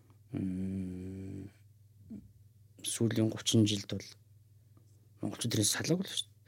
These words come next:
дээ яаж хийж байгаа л хитэн малтай нүд жаахан байж л ирэхээр нийлж байгаа л сүм байрна лам байхгүй ч хамаагүй Тэгээд сайхан сүм байд, сайхан дотор нь бох. Тэгэл ер нь тэндээ л одоо ер нь Чингис хаан нэг төрчих байх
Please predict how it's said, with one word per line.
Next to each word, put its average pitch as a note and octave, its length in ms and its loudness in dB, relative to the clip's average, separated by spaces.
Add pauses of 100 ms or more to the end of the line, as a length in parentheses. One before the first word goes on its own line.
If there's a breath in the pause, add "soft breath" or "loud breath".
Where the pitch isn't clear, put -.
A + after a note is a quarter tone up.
(280 soft breath)
дээ B2 80 12
яаж C#3+ 160 12
хийж C3+ 160 10
байгаа C#3 240 12
л A#2+ 160 6
хитэн B2+ 160 10
малтай A#2+ 320 12
нүд A2+ 240 8
жаахан B2 320 8
байж A#2 240 8
л A2+ 80 2
ирэхээр G#2 400 2 (480 soft breath)
нийлж A#2+ 320 12
байгаа G#2 80 4
л - 80 -4
сүм B2 240 10
байрна G#2+ 240 8 (400)
лам F#3 240 12
байхгүй A#3+ 240 12
ч B2 80 8
хамаагүй G#2+ 320 6 (720 soft breath)
Тэгээд F3+ 280 12
сайхан - 280 2
сүм C3 160 10
байд, G#2+ 160 4
сайхан A2 240 2
дотор A2 240 -2
нь G#2 40 -2
бох. - 160 -10
Тэгэл C3+ 280 10
ер B2 100 8
нь B2+ 100 12 (720 soft breath)
тэндээ B2+ 420 12
л A#2 80 10
одоо A2 220 6
ер G#2+ 80 8
нь G2+ 80 4
Чингис - 320 4
хаан G2 160 4
нэг G2 160 -4
төрчих - 340 -2
байх - 140 -10